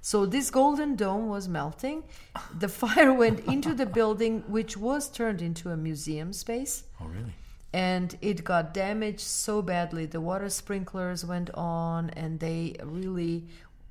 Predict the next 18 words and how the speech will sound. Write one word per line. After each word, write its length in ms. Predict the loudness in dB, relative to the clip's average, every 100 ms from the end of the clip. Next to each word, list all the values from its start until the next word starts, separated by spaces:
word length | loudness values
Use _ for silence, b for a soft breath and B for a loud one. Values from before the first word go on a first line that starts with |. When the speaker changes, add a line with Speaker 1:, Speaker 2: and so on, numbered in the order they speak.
| -18 -8
Speaker 1:
the 140 | 0
water 240 | 4 4
spli-, 600 | 2 -2 -4 -2 -2 -4
sprinklers 840 | -8 -4 -2 -2 -2 -2 -2 -2 -4
went 260 | -4 -4 -4
off 340 | -2 -2 -4 -10 B B B B -4
and, 360 | -2 -2 -4 -8 -6
um, 520 | -4 -2 -4 -8 -12 -8
made 320 | -2 -2 -2 -4
everything 720 | -4 -2 -2 -2 -2 -2 -4 -6 -16 -20 -20 -20 -8
wet 540 | -2 0 -2 -6 -12 -12
Speaker 2:
Oh, 60 | -8 -2
yeah. 60 | 0
Speaker 1:
inside 420 | 0 0 -2 -2
that 240 | -4 -4
building, 440 | -4 -4 -2 -4 -2
the 100 | 0
museum. 480 | 0 0 0 -2